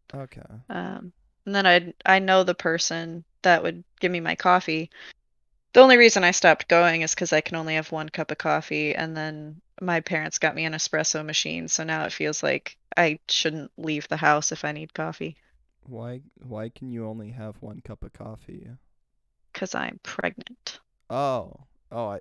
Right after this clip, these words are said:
Speaker 2: <laughs>
Speaker 1: this is a recent development. I, I was
Speaker 2: Yes.
Speaker 1: thinking, like, this was, like, a while ago. It's like, why were you limiting yourself to a single cup of
Speaker 2: No, no, no,
Speaker 1: coffee?
Speaker 2: no! All fall is when I, I had the Panera subscription, like,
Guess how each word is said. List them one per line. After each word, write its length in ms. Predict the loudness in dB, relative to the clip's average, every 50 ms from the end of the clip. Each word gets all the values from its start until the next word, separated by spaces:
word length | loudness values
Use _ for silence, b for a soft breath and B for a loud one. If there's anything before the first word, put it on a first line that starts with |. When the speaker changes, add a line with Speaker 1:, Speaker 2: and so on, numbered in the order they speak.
| -10 -8
Speaker 2:
<laughs> 280 | -6 -6 -6 -8 -10
Speaker 1:
this 200 | -10 -12 -10 -10
is 40 | -10
a 120 | -10 -10 -8
recent 420 | -6 -6 -6 -6 -8 -14 -16 -16
development. 720 | -16 -18 -18 -16 -16 -16 -18 -18 -20 -20 -20 -20 -20 -20 _ _ _ _ _ _ _ _ _ _ -12
I, 160 | -10 -10 -8 -6
I 120 | -6 -4
was 100 | 0 2
Speaker 2:
Yes. 320 | 4 4 4 4 4 2 -2
Speaker 1:
thinking, 200 | -2 -4 -6 -8
like, 340 | -8 -10 -10 -12 -14 -16 -20 _ _ _ _ B B B B B B B
this 220 | -14 -14 -14 -12 -14
was, 160 | -12 -10 -10
like, 160 | -12 -12 -12
a 60 | -12
while 420 | -14 -12 -10 -8 -8 -8 -8 -8 -10
ago. 300 | -12 -14 -16 -16 -16 -16 -18
It's 140 | -18 -16
like, 200 | -16 -16 -16 -14
why 160 | -12 -10 -8 -8
were 120 | -8 -8
you 180 | -8 -10 -10 -10
limiting 480 | -12 -12 -12 -12 -12 -12 -14 -16 -16
yourself 420 | -16 -16 -16 -14 -14 -14 -14 -14 _
to 360 | -18 -16 -14 -14 -14 -16 -16 -18
a 60 | -18
single 360 | -18 -16 -16 -16 -14 -16 -12
cup 120 | -6 -2
of 60 | 0 4
Speaker 2:
No, 400 | 6 8 8 8 8 6 6 4
no, 160 | 2 0 0
no, 120 | 0 -2
Speaker 1:
coffee? 0 |
Speaker 2:
no! 340 | -4 -4 -4 -4 -6 -6 -8 _ B B B B B _ 10
All 240 | 12 12 12 12 12
fall 580 | 10 8 8 10 10 12 10 10 8 6 2 2 2
is 180 | 2 2 2 2
when 140 | 2 4
I, 220 | 4 6 8 10 8
I 20 |
had 320 | 10 10 8 8 8 6 4
the 100 | 0 0
Panera 320 | 0 2 2 4 4 2
subscription, 680 | 2 -2 -4 -2 -2 -2 -2 -2 -2 -2 -2 -4 -4 -4
like, 400 | -2 0 0 0 0 -4 -10